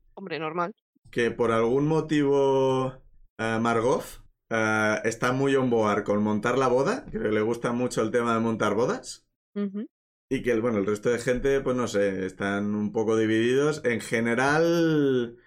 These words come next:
Speaker 2: el tema de las decisiones de Doafan, pues, eh, como es el jefe, pues toma decisiones a veces. Toma decisiones por los demás es un poco jodido, pero no sé.
Speaker 1: Mm, vale.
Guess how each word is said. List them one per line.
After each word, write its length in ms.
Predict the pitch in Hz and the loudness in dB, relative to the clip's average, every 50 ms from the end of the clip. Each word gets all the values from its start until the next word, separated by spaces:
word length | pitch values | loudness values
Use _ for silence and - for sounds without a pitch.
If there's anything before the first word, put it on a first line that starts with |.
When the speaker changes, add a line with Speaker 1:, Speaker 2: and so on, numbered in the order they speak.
| _ _ _ _ _ 117 | _ _ _ _ _ -2
Speaker 2:
el 180 | 117 117 113 | 0 0 0
tema 240 | 120 123 127 139 143 | 0 0 2 2 2
de 80 | 143 143 | 2 2
las 180 | 135 127 120 | 2 2 2
decisiones 640 | 127 120 117 - 127 117 117 - 123 123 131 127 131 | 0 0 0 -2 -4 -4 -2 -2 -2 0 0 0 0
de 80 | 139 | 2
Doafan, 540 | 127 131 131 131 135 131 - 143 151 147 - | 2 2 2 0 0 0 0 -2 -2 -2 0
pues, 500 | 123 113 110 110 110 110 107 - - - | 0 0 2 2 0 -2 -4 -8 -14 -12
eh, 440 | 107 107 101 - - - - - - - _ _ _ _ | -12 -12 -12 -12 -12 -14 -16 -18 -20 -20 _ _ _ _
como 180 | - 127 120 123 | -6 -2 -2 0
es 80 | 127 147 | 0 2
el 140 | 139 139 | 0 0
jefe, 420 | - - 156 147 - 160 170 180 175 | 2 0 0 2 2 2 2 2 2
pues 260 | - 127 123 117 - | 2 0 0 0 0
toma 200 | 135 123 120 127 | -2 0 2 2
decisiones 600 | 131 131 123 120 113 107 - 131 123 117 101 107 | 2 2 2 0 -2 0 0 0 -2 -2 -2 -2
a 80 | 107 113 | 0 0
veces. 400 | 131 - - 92 92 - - - - - - - - 160 | 0 -2 -4 -6 -10 -10 -14 -16 -18 -20 -20 -20 -8 -6
Toma 180 | 104 101 107 | -4 -2 0
decisiones 540 | 110 110 110 113 117 110 117 117 117 120 113 | 0 0 0 -2 -2 -2 0 0 0 0 0
por 140 | - 123 117 | 0 0 0
los 140 | 117 110 113 | 0 0 0
demás 300 | 117 120 131 139 135 143 | 0 0 0 -2 -2 -2
es 80 | 139 143 | -4 -6
un 100 | 143 - | -4 -2
poco 200 | 156 127 120 104 | -2 0 -2 -2
jodido, 440 | - - 117 139 135 107 98 98 - | 0 0 0 2 2 2 2 0 0
pero 760 | 101 98 98 95 95 95 95 95 92 92 95 95 95 - - _ _ _ - - | 0 0 2 2 0 0 0 -2 -4 -4 -6 -10 -12 -16 -20 _ _ _ -20 -14
no 220 | - 101 101 196 | -12 -10 -8 -8
sé. 160 | 180 185 - - 208 | -8 -10 -8 -4 -2
Speaker 1:
Mm, 180 | 208 208 208 | 0 0 2
vale. 320 | 214 240 233 208 208 - | 2 2 2 2 0 -2